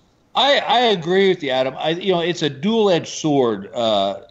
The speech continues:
in this. You know, like, we've started putting up my old bits on YouTube just 'cause,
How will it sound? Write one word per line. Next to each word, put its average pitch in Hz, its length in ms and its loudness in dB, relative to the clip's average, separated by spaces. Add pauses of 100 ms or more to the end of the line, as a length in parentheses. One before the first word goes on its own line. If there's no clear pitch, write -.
(140)
in 127 180 -2
this. 120 160 -4
You - 420 -6
know, 170 80 2
like, 160 240 0
we've 214 320 -2
started 175 460 0
putting 147 220 -4
up 143 160 -4
my 135 120 -2
old 127 280 2
bits 123 240 -2
on 113 240 0
YouTube 113 480 0
just 113 240 -2
'cause, 95 320 -2